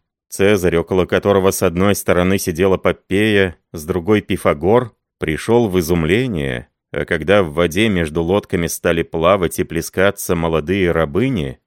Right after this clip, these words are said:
переодетые сиренами, покрытые зеленоватой сеткой, похожей на чешую, он не жалел слов, расхваливая Тигелина.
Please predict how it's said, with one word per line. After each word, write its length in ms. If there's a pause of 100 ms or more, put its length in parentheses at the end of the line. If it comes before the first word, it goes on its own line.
(180)
переодетые 760
сиренами, 760 (220)
покрытые 680
зеленоватой 760
сеткой, 460
похожей 560
на 140
чешую, 680 (280)
он 280
не 140
жалел 500
слов, 540
расхваливая 920
Тигелина. 840